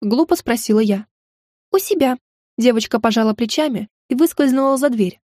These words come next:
не дожидаясь моего ответа. Горничная неодобрительно проводила взглядом исчезнувшую в коридоре гостью и повернулась ко мне.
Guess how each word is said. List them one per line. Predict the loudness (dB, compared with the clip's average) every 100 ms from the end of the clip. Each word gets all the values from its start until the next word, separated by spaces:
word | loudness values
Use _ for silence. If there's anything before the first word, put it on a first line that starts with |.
| _ 0
не |
дожидаясь | 2 2 2 2 0 0
моего | 2 2 2
ответа. | 0 -2 -6 -6 -14 _ _ _ _ _ _ -10
Горничная | 0 2 2 0 0 0 0 -2 -4
неодобрительно | -2 2 2 2 2 2 0
проводила | 2 2 2 2 2
взглядом | 0 0 0 -2 -4
исчезнувшую | -6 0 0 2 -2 0 0
в | 0
коридоре | 0 0 2 2
гостью | 0 -4 -4 -4 -4 -6 _ -4
и | 0
повернулась | 2 2 2 -2 -2
ко | -2
мне. | -2 -2 -6